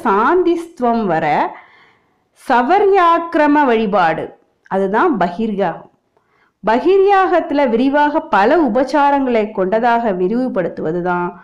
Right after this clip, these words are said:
மகாயாகம். இப்ப புறச்சரணம் அப்படின்னா என்னன்னா, புறன்னா முன்னதாக, சரணம் அப்படின்னா செய்ய வேண்டியது. குருவிடமிருந்து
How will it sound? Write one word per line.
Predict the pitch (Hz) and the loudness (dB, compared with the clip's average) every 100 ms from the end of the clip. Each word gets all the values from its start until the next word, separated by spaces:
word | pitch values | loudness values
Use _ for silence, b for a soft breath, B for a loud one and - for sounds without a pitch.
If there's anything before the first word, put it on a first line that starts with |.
| B B B _ 165 | B B B _ -6
மகாயாகம். | 175 180 214 202 156 123 - - _ _ _ _ _ _ _ _ _ _ _ _ _ _ _ _ _ _ _ _ _ _ | -4 0 0 2 0 -2 -6 -16 _ _ _ _ _ _ _ _ _ _ _ _ _ _ _ _ _ _ _ _ _ _
இப்ப | - 233 | -12 -8
புறச்சரணம் | 254 320 330 339 285 208 208 196 185 | -2 -2 -2 -2 0 0 -2 -4 -6
அப்படின்னா | 190 196 214 | -4 -2 -2
என்னன்னா, | 196 185 202 202 | -2 -2 -4 -4
புறன்னா | 240 285 320 277 294 | -2 0 0 0 0
முன்னதாக, | 247 202 208 185 165 202 - - | 0 0 0 0 -2 -6 -12 -4
சரணம் | 196 262 269 262 190 | 0 0 0 -2 -4
அப்படின்னா | 165 190 202 | -6 -4 -2
செய்ய | 233 185 180 196 | -4 -4 -2 -2
வேண்டியது. | 190 160 151 - - b b b b b b b _ 185 | -2 -4 -6 -10 -16 b b b b b b b _ -6
குருவிடமிருந்து | 233 311 339 330 302 277 277 285 269 302 | 0 2 2 2 2 2 2 0 0 0